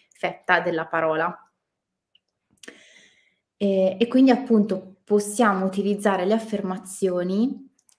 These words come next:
ripeterle, usarle più volte per andare a suggestionare il nostro inconscio e in un certo senso riprogrammarlo. Non importa che io credo,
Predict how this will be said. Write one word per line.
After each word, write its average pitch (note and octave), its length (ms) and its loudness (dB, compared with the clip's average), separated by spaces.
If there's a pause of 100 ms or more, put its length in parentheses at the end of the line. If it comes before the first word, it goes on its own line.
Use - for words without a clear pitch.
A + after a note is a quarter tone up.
(120)
ripeterle, F#3+ 1300 -2
usarle F3 920 -4
più A#3+ 200 6
volte F3 520 4
per C4+ 120 4
andare G3+ 500 6
a F3+ 120 4
suggestionare F#3+ 880 -4
il F3 60 -6
nostro F#3 340 -10
inconscio G3+ 800 -2 (340)
e C4+ 100 0
in A#3 100 6
un A3 100 4
certo C4 300 -4
senso A#3 380 0
riprogrammarlo. F3+ 920 -2
Non A#3+ 180 4
importa A#3 840 2 (300)
che - 140 0
io G#3+ 560 6 (800)
credo, G3+ 920 2